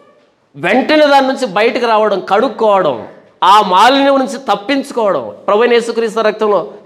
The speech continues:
శుద్ధీకరించబడడం జరగాలి. ఎందుకు అంటే, ప్రభు అయిన యేసుక్రీస్తు రక్తం మన అంతరంగాన్ని కడిగింది కాబట్టి, ఆయన ఎలా కడిగాడో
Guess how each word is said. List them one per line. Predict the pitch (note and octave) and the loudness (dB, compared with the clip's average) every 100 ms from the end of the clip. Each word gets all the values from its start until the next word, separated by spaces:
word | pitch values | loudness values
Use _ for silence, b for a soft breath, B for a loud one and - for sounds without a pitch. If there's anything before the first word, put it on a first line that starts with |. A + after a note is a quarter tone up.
| - | 0
శుద్ధీకరించబడడం | A#3 F3 A#3+ C#4+ A#3 A#3 - G3+ F#3 F3+ B3+ | 0 2 0 2 2 2 0 0 0 0 0
జరగాలి. | E3 D#3+ D3+ C#3+ C3+ C3 | 0 0 0 0 0 0
ఎందుకు | A3 C4+ A#3+ | 0 0 0
అంటే, | F3 B2 C3 F3+ C4 - - - b b b b _ - | 0 -2 0 -2 -2 -8 -20 -20 b b b b _ -4
ప్రభు | E3+ G3 | 0 2
అయిన | G#3 | 2
యేసుక్రీస్తు | G3 G3 F#3 F#3 F3 | 0 -2 -2 0 0
రక్తం | E3 D#3+ D#3+ C3 D3+ | -2 0 -2 -2 -2
మన | D#3 | -2
అంతరంగాన్ని | D#3 F3 F#3 F3+ D#3+ | -2 0 2 2 0
కడిగింది | D3+ E3+ F3 | 0 2 2
కాబట్టి, | C#3+ B2+ A#2 A2+ F#3+ - B - | 2 0 -2 -2 -4 -6 B -2
ఆయన | D3+ F#3 G3 | 0 2 2
ఎలా | E3 D3 G#3 | 0 0 0
కడిగాడో | A3+ F#3 F3+ E3+ D#3 A3 | 0 -2 -2 -2 -2 -4